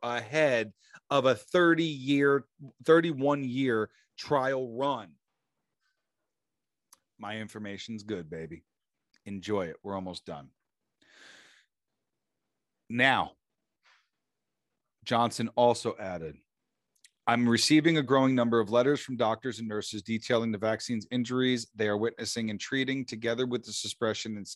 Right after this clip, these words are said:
uh, suppress-, sus-, suppression and censoring of this information they are experiencing." That was also inside the letter. So are they using science? No.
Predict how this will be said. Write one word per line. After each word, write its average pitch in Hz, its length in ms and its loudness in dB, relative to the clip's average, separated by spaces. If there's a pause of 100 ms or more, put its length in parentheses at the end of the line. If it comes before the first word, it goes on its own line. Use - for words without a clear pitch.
uh, 104 180 -2
suppress-, 123 500 0 (160)
sus-, - 380 -10 (1300)
suppression 185 760 2 (500)
and 123 160 -6
censoring 143 720 2 (100)
of 147 180 2
this 151 220 0
information 113 640 -4
they 107 140 -2
are 101 160 2
experiencing." 95 800 -4 (540)
That 107 140 2
was 104 160 -2
also 98 340 -2
inside 87 400 -6
the 87 80 -10
letter. 98 380 0 (2250)
So 120 180 2
are 113 60 6
they 107 100 4
using 120 340 2
science? - 680 -2 (480)
No. 107 420 2